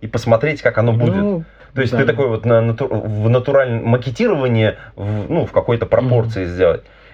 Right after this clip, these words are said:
Speaker 1: И это, это настолько капец удобно, это, боже, ты такой на-, решил, такой, «А, да», или так, «Нет, это, это вот неудобно собирать будет», это,
Speaker 2: Ну,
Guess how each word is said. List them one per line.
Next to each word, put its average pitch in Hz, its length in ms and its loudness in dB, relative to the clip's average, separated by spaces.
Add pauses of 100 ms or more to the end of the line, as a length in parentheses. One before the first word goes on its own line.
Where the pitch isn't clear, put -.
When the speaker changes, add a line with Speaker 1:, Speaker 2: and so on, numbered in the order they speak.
(100)
Speaker 1:
И 113 220 -4
это, 135 380 -2 (180)
это 120 300 2
настолько 139 640 0
капец - 420 0
удобно, 120 560 0
это, 135 220 2
боже, 127 600 0
ты 143 80 -2
такой 147 200 0 (340)
на-, 151 180 2 (640)
решил, 208 420 0
такой, 156 240 -2 (580)
«А, 139 600 0
да», 117 800 2
или 139 220 -2
так, 123 240 -6
«Нет, 165 480 0
это, 139 240 -2
это 143 180 -4
вот 135 300 -2
неудобно 156 560 0
собирать 147 600 2
будет», 120 440 -4
это, - 240 -4
Speaker 2:
Ну, 160 80 0